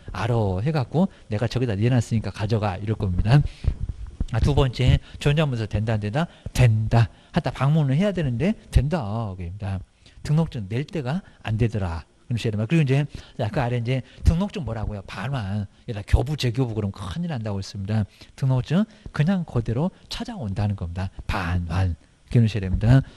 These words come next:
자, 저거 갖고 정말 많이 내봤었고, 여기도 백만 원 이하 과태료. 또 이제 주위에 전자문서 가능. 하여튼 가기는 가는데 전자문서 가능. 교부, 재교부 아니다. 자, 그런 것들 꼭 정리해서 이제 이게 포인트다라고 기억하셔야 됩니다.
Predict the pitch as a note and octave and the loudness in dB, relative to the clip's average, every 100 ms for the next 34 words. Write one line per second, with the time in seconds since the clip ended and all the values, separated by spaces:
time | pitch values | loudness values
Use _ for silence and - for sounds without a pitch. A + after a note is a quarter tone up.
0 | - - A2 C3+ D3+ C#3 - F#3 F#3 G2+ | -10 -6 0 0 0 -4 -6 -4 -4 -4
1 | A#2 A#2+ A#2 G#2 G#2 - A2+ C#3+ A2+ A#2+ | -2 -2 -2 -4 -6 -6 -6 -6 -6 -8
2 | C#3 C3+ A2+ A#2 G#2+ A2+ F3+ - - A2 | -8 -4 -2 0 0 0 -4 -8 -6 -4
3 | A2+ G#2+ A#2 - - - - G3 C#3 - | 0 0 0 -4 -20 -10 -4 -2 0 0
4 | C#3+ B2+ C#3 - - - - D#3 D#3+ C#3 | 0 2 4 2 -2 -10 0 2 4 2
5 | A#2+ A2+ G2 G#2 G#2 G#2 G2 G2 F#2 - | -2 -4 -4 0 2 4 4 4 2 -2
6 | D3 C3 - A#2 C3 B2 G#2+ G2+ A#2 B2 | -4 -4 -2 2 2 4 2 4 4 4
7 | - - B2+ A#2+ G#2+ G#2 F3+ - - G#2+ | 0 0 2 4 2 2 0 -2 -6 -4
8 | G2 G#2+ C#3 A2+ - - - - C3+ D#3 | 2 8 8 8 0 -20 -14 -2 0 0
9 | C#3 A#2 A2+ G#2 F#3+ A#3 - A2+ B2+ C3+ | -2 -2 -4 0 -2 -2 -6 0 2 4
10 | A#2 F#2 - _ _ _ _ - B2+ C#3+ | 2 -2 -4 _ _ _ _ -8 -2 0
11 | C#3+ D3+ E3+ F#3+ E3+ D3 C#3 A#2+ A#2 A2 | 0 -4 -6 -8 -4 -2 -2 -2 -4 -6
12 | A2 C3 - G3 F3 D3+ G#2+ F2+ F2+ A2 | -6 -4 2 2 0 -6 -6 -8 -8 -4
13 | A2+ G#2+ A2+ G2 G#2+ F#2+ F#2+ A#2 | -4 -4 -4 -4 -4 -4 0 2